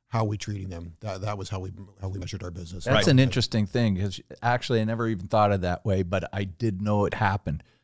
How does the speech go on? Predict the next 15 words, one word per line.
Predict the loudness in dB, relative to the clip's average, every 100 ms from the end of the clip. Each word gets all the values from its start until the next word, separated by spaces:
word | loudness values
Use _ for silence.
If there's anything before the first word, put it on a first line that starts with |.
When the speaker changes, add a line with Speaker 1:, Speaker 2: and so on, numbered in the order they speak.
| 2
Speaker 2:
That's | 6 6
the | 6 6
big | 6 4 4
hockey | 4 6 6 2
trifecta. | 2 2 2 4 2 2
Speaker 3:
Exactly, | 2 2 0 -10 -2
yeah. | 2
Speaker 2:
When | 4
you | 2
come | 2 0 -2
to | -6
Toronto, | -2 4 6 6 2 -2 _ _ 0
and | 6
our | 6
friends | 6 6 6 6 4